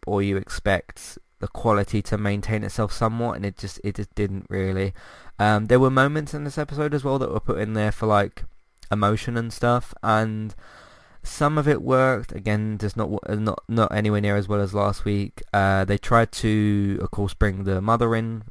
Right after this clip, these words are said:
for all the emotional stuff as well. Not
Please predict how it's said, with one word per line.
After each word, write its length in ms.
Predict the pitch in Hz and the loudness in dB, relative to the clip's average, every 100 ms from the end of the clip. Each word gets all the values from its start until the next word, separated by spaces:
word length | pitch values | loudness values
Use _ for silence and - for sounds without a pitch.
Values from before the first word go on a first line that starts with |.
| - | -14
for 240 | - 92 - - | -4 -4 -4 -6
all 120 | 95 | -4
the 120 | 92 | 0
emotional 440 | 92 101 104 110 101 | 0 0 0 -2 -4
stuff 300 | - 104 110 | -2 -2 -2
as 100 | 101 | -2
well. 400 | 107 104 107 - - - - - - - | 2 4 4 0 -10 -20 -20 -20 -20 -14
Not 360 | 107 131 127 | 0 2 2